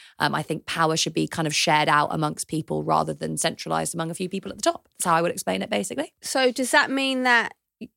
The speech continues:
Speaker 2: you know, you haven't decided who you're gonna vote for in the next one?
Speaker 1: It's a toughie. I, it is a tough one because, you know,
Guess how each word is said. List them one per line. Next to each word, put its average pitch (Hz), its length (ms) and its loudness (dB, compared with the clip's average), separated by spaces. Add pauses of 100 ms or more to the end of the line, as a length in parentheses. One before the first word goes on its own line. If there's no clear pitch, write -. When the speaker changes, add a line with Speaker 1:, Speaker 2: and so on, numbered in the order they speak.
(120)
Speaker 2:
you 240 140 -4
know, 220 120 -4
you 196 180 -4
haven't 214 240 -4
decided 208 400 -4
who 220 100 -6
you're 220 140 -4
gonna 208 160 0
vote 208 240 -2
for 220 100 -4
in 196 100 -2
the 202 80 -4
next - 300 -8
one? - 220 -10 (840)
Speaker 1:
It's 277 240 2
a 311 80 4
toughie. 208 560 2
I, 226 220 6
it 247 180 2
is 262 140 4
a 240 60 2
tough 196 300 0
one 156 220 2
because, 190 420 2
you 226 80 0
know, 156 280 2